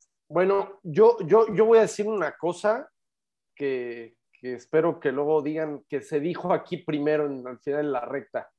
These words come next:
Eh, Pato va a ser el piloto de McLaren por lo menos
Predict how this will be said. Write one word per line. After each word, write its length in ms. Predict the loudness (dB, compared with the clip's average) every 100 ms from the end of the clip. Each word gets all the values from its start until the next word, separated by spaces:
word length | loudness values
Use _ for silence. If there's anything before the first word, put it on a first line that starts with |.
| _ _ _ _ _ _ _ _
Eh, 360 | 0 0 0 0
Pato 640 | 2 2 2 2 0 -6 _ _
va 380 | -2 2 2 0
a 260 | -2 -6
ser 240 | -6 -6 -6
el 220 | -6 -8
piloto 400 | -10 -8 -4 -4
de 20 |
McLaren 580 | -4 -6 -2 -2 -2 -4
por 220 | -4 -2
lo 140 | -2 -2
menos 640 | -2 -4 -6 -10 -20 _